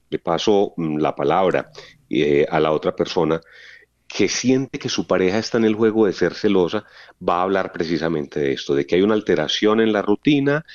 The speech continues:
de que hay una, un desgano, en fin,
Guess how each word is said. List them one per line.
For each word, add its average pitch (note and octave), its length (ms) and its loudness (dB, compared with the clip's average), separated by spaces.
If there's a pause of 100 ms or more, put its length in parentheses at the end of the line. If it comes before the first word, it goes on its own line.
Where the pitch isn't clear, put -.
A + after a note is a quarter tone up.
(140)
de E2 180 -2
que F2 160 0
hay E2+ 160 2
una, F#2+ 460 2
un E2+ 260 -4
desgano, F#2 800 0
en F#2 120 -2
fin, C3+ 220 2